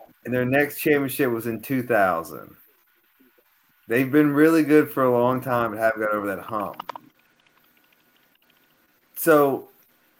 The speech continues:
what I would be worried about is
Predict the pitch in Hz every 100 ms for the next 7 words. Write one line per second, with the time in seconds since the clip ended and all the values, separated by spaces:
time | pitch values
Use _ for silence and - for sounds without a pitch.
0 | _ _ - 135 190 220 220 226 180 202
1 | 135 139 143 135 104 92 85 73 58 -
2 | - - _ _ _ _ _ _ _ _
3 | _ 131 139 131 120 120